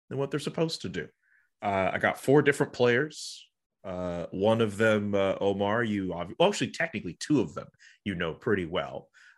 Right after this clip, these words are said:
Uh, and, uh, obviously, uh, one other player we've rooted for to do really well on the show. And, uh, then we have Alexander Ovechkin, who, uh, you know, whatever. Anyway, uh, I'm just gonna mention, uh, a particular milestone that a player is at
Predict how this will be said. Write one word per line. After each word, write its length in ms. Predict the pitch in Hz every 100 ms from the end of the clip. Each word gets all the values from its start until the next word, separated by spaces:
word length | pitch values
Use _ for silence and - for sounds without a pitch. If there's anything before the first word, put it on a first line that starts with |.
| _
Uh, 360 | 101 92 87 82
and, 220 | 98 90 87
uh, 80 | 82
obviously, 580 | 92 90 90 - 87 82
uh, 80 | 82
one 160 | 107
other 160 | 104 98
player 280 | - 95 95
we've 220 | 92 87
rooted 240 | 110 107
for 160 | - 104
to 60 | 92
do 160 | 110
really 180 | 101 98
well 280 | 92 95 90
on 100 | 87
the 80 | 85
show. 460 | - 87 80 76 - _ _ -
And, 360 | 90 82 82 76
uh, 340 | 80 80 78 78
then 160 | 87
we 80 | 87
have 140 | 82 80
Alexander 440 | 78 85 78 69
Ovechkin, 360 | - - - - -
who, 160 | 78 78
uh, 80 | - -
you 100 | 71
know, 80 | - _ _
whatever. 260 | 87 - - _ - -
Anyway, 280 | 180 135 - _ 131
uh, 420 | 135 135 135 127 - -
I'm 260 | 123 156 143
just 220 | 156 -
gonna 160 | 147
mention, 500 | 131 135 127 143 147 131
uh, 360 | 117 110 107 85
a 60 |
particular 360 | - 131 127 110
milestone 540 | 107 120 - 127 143
that 100 | 123
a 40 | 95
player 280 | - 110 110
is 80 |
at 200 | 104 143